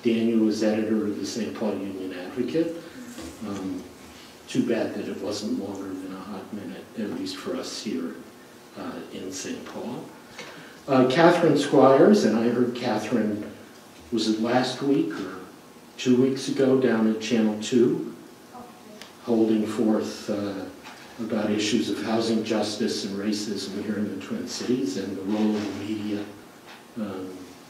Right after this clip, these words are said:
in either revealing or hiding what goes on. Uh, Catherine is an author and professor at the University of Minnesota.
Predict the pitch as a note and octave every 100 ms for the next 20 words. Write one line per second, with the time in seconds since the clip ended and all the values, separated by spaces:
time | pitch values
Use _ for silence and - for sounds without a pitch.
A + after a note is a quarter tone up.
0 | - A#2 G#2 G#2+ G#2+ G#2 G2+ G2+ G2+ G#2+
1 | G#2+ G#2 G2+ F#2+ A#2 G2+ G#2 G#2 F#2 F#2
2 | A#2 F2+ - F2 G#2+ - - - - -
3 | - - - - - B2 - E3+ - -
4 | F3+ D3+ C3+ C3+ C3+ D3 E3 B2 - B2
5 | - B2+ - B2+ - B2 A2 G#2 G#2+ -
6 | A2+ G#2+ G2+ - B2+ C3 E3+ F3+